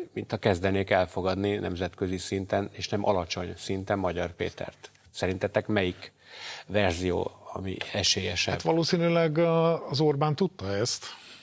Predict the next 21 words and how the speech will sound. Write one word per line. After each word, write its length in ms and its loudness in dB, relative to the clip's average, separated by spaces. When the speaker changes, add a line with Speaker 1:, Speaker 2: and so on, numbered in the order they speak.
Speaker 2:
hogy, 380 2
ö, 280 4
Magyar 240 2
Péter 360 0
ilyen 200 2
találkozókat 600 2
fog 140 2
bonyolítani, 720 2
és, 320 2
ö, 280 6
nyilván 380 2
ez 160 2
is 140 2
benne 260 2
volt 280 2
abban, 400 2
hogy, 340 4
ö, 180 6
hogy 220 0
ő 320 6
róla 240 4